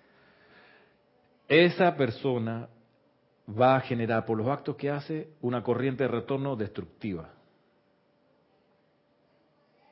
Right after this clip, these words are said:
Si aprende o no la lección,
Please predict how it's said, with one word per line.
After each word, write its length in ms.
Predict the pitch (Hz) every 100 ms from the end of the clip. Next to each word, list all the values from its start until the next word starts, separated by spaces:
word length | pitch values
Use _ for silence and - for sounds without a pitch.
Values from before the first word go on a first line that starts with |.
| _ _ _ _ _ 151 143 _ _ _ _ _ _ _ _ _ _ _ _ -
Si 80 | 123
aprende 440 | 113 147 175 160
o 80 | 156
no 140 | 156
la 120 | 165 143
lección, 580 | 117 - 147 135 131